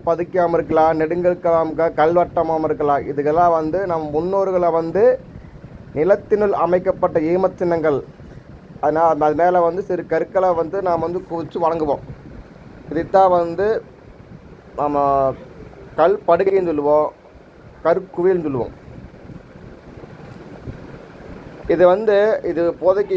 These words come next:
எங்க இடத்துக்குன்னா, சாமந்தக்கோட்டையில இருக்குதுங்க. இது, இது நம்ம பார்த்தோம்னா, ஒவ்வொரு பக்கத்துல வந்து ஈமத்தினங்கள் வந்து ஒரு நாலு பக்கம் கல், கல் படுக்கையும் மேல வந்து வச்சு பண்ணியிருப்பாங்க.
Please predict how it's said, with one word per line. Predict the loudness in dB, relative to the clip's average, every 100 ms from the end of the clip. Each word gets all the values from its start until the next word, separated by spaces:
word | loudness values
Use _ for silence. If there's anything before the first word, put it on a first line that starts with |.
| 0
எங்க | 0 0
இடத்துக்குன்னா, | 0 0 0 -2 2
சாமந்தக்கோட்டையில | 2 4 2 -2 0 2 2 2 2 0 -2
இருக்குதுங்க. | -6 -2 -2 -2 -4 -14 -20 -20 -20 -20 -20 -20 -20 -20 -20 -20 -20 -20 -20 -20 -16 -4
இது, | -2 -2 -4 -14 -20 -20 -18 -20 -20 -20 -20 -14 -2 0
இது | 2 2
நம்ம | 0 2 4
பார்த்தோம்னா, | 4 2 -2 0 2 2
ஒவ்வொரு | 2 0 0
பக்கத்துல | -2 0 0 2
வந்து | 2 2 2
ஈமத்தினங்கள் | 2 0 -2 -2 0 2
வந்து | 2 0 -2 -2
ஒரு | -2 0 2
நாலு | 2 4 2 2 0 0 -2 -4
பக்கம் | -6 -4 -2
கல், | 2 2 0 -2 -4 -6 -4
கல் | 0 2
படுக்கையும் | 2 0 0 0 2
மேல | 4 4
வந்து | 2 0
வச்சு | -2 -4 -4
பண்ணியிருப்பாங்க. | -4 -2 -2 -2